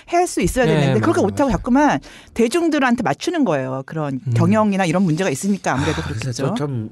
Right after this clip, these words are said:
Speaker 3: 그 뭐 규리 회수를 건너면 또
Speaker 1: 음.
Speaker 3: 탱자가 된다고. 또 이제 그 바탕에 어떤 그 또 입맛,
Speaker 1: 네.
Speaker 3: 어,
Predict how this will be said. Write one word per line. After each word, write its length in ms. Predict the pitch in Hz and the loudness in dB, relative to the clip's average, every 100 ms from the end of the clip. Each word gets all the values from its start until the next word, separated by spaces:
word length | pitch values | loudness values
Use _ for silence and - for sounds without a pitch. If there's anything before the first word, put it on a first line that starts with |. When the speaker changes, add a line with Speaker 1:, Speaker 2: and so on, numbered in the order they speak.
| - | -10
Speaker 3:
그 80 | 110 | -8
뭐 180 | 104 95 | -8 -10
규리 340 | - 110 120 120 | -6 -2 0 0
회수를 440 | 113 120 120 117 | -2 -4 -2 -2
건너면 320 | 104 104 101 | -2 -6 -4
또 80 | 208 | 0
Speaker 1:
음. 80 | 220 | 0
Speaker 3:
탱자가 380 | 214 - 117 95 | 0 -2 -2 -4
된다고. 760 | 92 90 82 73 117 101 71 - _ - - - | -6 -6 -8 -6 -4 -4 -4 -12 _ -20 -20 -10
또 80 | 135 | -8
이제 160 | 135 120 | -4 -4
그 1120 | - 123 139 143 147 147 147 147 143 143 139 | -4 -2 0 0 2 2 0 0 0 -2 -2
바탕에 680 | 123 131 135 123 120 120 139 | -4 -6 -4 -4 -2 -2 -2
어떤 500 | 123 120 98 90 90 - | -4 -4 -6 -6 -10 -10
그 300 | 92 87 80 73 | -8 -6 -8 -8
또 240 | 90 85 - - | -6 -6 -8 -8
입맛, 360 | 101 95 82 - - - - | -4 -4 -4 -6 -16 -18 -12
Speaker 1:
네. 160 | 175 85 | -6 -4
Speaker 3:
어, 420 | 80 76 76 | -4 -4 -6